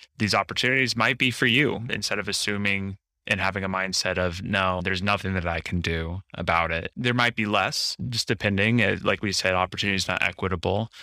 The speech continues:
but you might have a little bit. And so getting out there and just being curious and, and seeing and starting ending things with questions instead of periods all the time,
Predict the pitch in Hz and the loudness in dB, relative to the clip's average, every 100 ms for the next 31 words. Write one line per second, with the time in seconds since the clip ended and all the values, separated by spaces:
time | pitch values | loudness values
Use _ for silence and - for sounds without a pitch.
0 | - - - 104 98 92 92 90 85 - | -8 -2 0 2 2 2 2 0 -4 -16
1 | _ _ _ - 104 101 90 82 87 - | _ _ _ 0 2 2 0 0 -2 0
2 | 90 82 - - 104 95 101 92 90 87 | -2 -2 -6 -2 -2 0 2 2 0 -2
3 | 90 87 87 87 87 - 87 87 - 90 | -2 -2 -2 -2 -4 -4 -4 -2 0 2
4 | 87 87 - 90 85 - 90 87 90 90 | 2 0 -2 -4 -6 -6 -6 -4 -2 -2
5 | 92 95 - - 92 90 95 87 87 87 | -4 -8 -8 -4 -2 0 0 0 -2 -2
6 | 98 87 85 92 92 - - - - - | -2 -2 -4 -4 -4 -8 -2 -2 0 -4
7 | - - - - - - - - - - | -6 -8 -6 -6 -8 -6 -2 -2 -2 -4
8 | - - - - 113 | -6 -6 -6 -6 -6